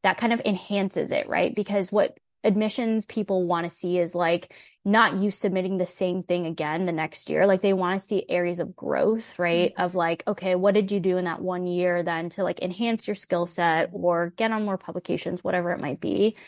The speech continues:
Speaker 2: Mm-hmm.
Speaker 1: And so luckily, because I had been at my research center for years, like,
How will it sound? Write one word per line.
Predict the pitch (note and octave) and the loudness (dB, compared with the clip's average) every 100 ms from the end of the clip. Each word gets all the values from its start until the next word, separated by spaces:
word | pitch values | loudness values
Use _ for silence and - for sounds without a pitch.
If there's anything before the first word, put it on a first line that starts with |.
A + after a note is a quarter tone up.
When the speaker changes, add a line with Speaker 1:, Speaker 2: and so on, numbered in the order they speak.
| - | -10
Speaker 2:
Mm-hmm. | G#3 F#3+ G3 F#3 | -6 -6 -6 0
Speaker 1:
And | G#3 G#3+ | 2 4
so | A3 G3 | 4 4
luckily, | G3+ G3+ A3+ G#3 G3 | 4 2 2 2 2
because | G3 G3+ G3+ | 0 -2 -4
I | G3+ | 0
had | G3 F3 | -2 -2
been | G3 F#3 F#3 | -2 -2 0
at | F3+ - | -4 -4
my | F#3 | -4
research | F3+ F3+ F3 F#3+ - | -2 -4 -4 -8 -8
center | - F3 F#3+ F3+ | -6 -4 -2 -4
for | - | -2
years, | F3+ F3 F3+ F3 F#3 G3+ | -4 -2 -2 0 0 2
like, | G3 F3+ - | 0 0 -2